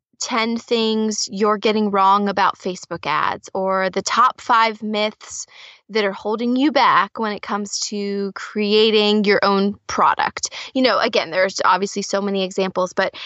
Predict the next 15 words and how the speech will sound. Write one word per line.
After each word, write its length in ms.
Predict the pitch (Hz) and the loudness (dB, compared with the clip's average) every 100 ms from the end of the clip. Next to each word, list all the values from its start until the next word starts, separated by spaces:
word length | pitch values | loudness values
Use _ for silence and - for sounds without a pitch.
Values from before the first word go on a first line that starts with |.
| - - | -12 -2
myth-busting 840 | 220 233 262 - 247 - - 254 | 2 2 2 0 0 0 -2 -2
posts 380 | 233 254 233 - | 0 0 0 -4
can 180 | - 233 | -2 -2
be 120 | 220 | -2
great 380 | - 190 208 - | 0 2 2 -2
because, 320 | 247 - 226 | -6 -4 -2
again, 600 | 233 302 359 285 208 214 - - - _ - | 0 2 2 2 2 -2 -6 -14 -16 _ -12
those 320 | 196 247 339 480 | -2 2 2 2
are 120 | 466 | 2
essentially 560 | 349 302 262 - 247 - | 2 0 0 -2 -4 -2
all 220 | - 220 240 | 2 2 2
of 120 | 208 | 0
those 380 | 214 208 208 - | 0 2 0 0
unconscious 840 | 185 214 214 - 202 214 226 214 | 0 0 -4 -2 0 0 -4 -6
beliefs 920 | - 190 180 208 294 226 190 - - | -2 -4 -2 0 2 2 0 -4 -10